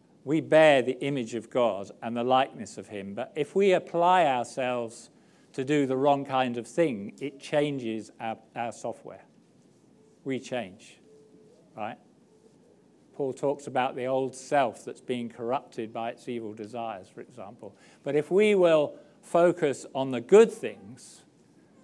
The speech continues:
then we'll change again. And we're gonna come on and talk about that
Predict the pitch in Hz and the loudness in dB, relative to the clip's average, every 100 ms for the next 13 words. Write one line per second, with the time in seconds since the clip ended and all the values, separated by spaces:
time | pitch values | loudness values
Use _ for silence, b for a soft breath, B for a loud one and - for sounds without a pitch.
0 | - 131 139 139 135 147 143 135 151 127 | -8 -4 -2 -2 0 -2 -2 -4 -6 -6
1 | - _ _ - - 117 120 120 117 113 | -10 _ _ -20 -18 -12 -10 -8 -10 -8
2 | 120 110 107 104 123 107 117 101 - 107 | -8 -8 -10 -12 -12 -12 -12 -12 -10 -12
3 | - | -12